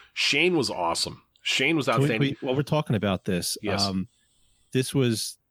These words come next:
Speaker 2: uh, the part that obviously you all knew was coming, obviously, 'cause we knew all the actors were coming back.
Speaker 1: Mm-hmm.
Speaker 2: And I can't stand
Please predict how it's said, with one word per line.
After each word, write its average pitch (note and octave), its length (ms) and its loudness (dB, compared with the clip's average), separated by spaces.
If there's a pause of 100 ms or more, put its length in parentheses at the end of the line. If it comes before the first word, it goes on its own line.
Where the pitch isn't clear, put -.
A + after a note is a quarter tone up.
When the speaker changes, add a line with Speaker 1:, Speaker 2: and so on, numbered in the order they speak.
(580)
Speaker 2:
uh, G2+ 160 0
the G#3 100 -2
part - 360 -4
that - 200 -4
obviously A2 500 -2
you G2+ 200 -2
all G#2 160 0
knew G#2+ 160 2
was G#2+ 160 -2
coming, D#2 440 -4
obviously, E2 460 -4
'cause F2+ 160 -6
we F#2 80 -4
knew F#2 240 0
all F2 80 0
the F2 120 -2
actors - 260 -4
were G#2+ 60 -4
coming F#2+ 240 -2
back. E2+ 340 -4 (120)
Speaker 1:
Mm-hmm. G2+ 300 -6 (220)
Speaker 2:
And F#2 320 -2 (100)
I A#2+ 220 0
can't A2 480 -4
stand F#2+ 560 -2